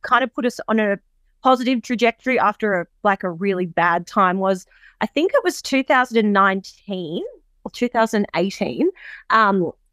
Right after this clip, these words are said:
I had a really bad horse riding accident. So really, really bad. Um, I was riding on my birthday through the forest with a whole bunch of friends. Every year we would do this big ride.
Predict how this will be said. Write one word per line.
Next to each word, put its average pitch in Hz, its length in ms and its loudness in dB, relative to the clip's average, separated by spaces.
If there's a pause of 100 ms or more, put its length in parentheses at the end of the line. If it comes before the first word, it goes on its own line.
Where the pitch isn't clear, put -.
(360)
I 226 100 4
had 226 160 0
a 269 60 2
really 208 300 -2
bad 180 500 2
horse 180 240 -4
riding 175 260 0
accident. - 500 -8
So 190 220 -2
really, 190 320 0
really 180 240 -2
bad. - 360 -4 (100)
Um, 190 360 2 (460)
I 208 60 0
was 208 180 -2
riding 233 380 2
on 226 100 0
my 202 100 0
birthday 214 540 0
through 196 180 -8
the 196 60 -14
forest 220 480 0
with - 140 -10
a 208 60 -6
whole 214 140 -2
bunch 220 200 2
of 220 80 -8
friends. 226 360 0
Every 214 220 -2
year 208 200 -2
we 214 120 2
would 190 160 -6
do 190 140 0
this 185 180 -6
big 202 300 0
ride. 180 440 2